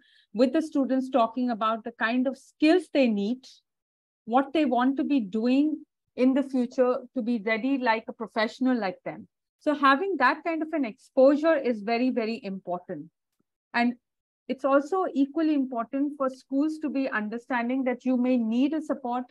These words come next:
from your parent community, like what Nitina said. Uh, that's, that's absolutely true. Having parents by your side is very, very important.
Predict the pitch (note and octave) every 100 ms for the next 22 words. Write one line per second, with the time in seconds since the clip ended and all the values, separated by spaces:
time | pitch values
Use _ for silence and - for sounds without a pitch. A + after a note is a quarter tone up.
0 | _ - A3+ A#3 C#4 C4+ B3 A#3 B3+ C4
1 | A3+ A#3+ A#3+ C4 B3+ G#3+ G3+ A3 A3+ G#3
2 | G3+ A#3+ B3 B3+ B3+ A#3 - _ _ _
3 | _ _ _ - G3+ G3+ A#3 - _ -
4 | A3+ D4 E4+ E4+ C#4 C#4 C#4 C#4 C4+ -
5 | C4 C#4 B3 G#3+ B3 B3 A3+ A3 B3 B3+
6 | A3 G#3 A#3 C4 A3+ G#3+ A3 G#3 F#3 F3
7 | C4 C#4+ B3 A3+ G#3+ F#3+ G3 F#3+ A#3+ C4+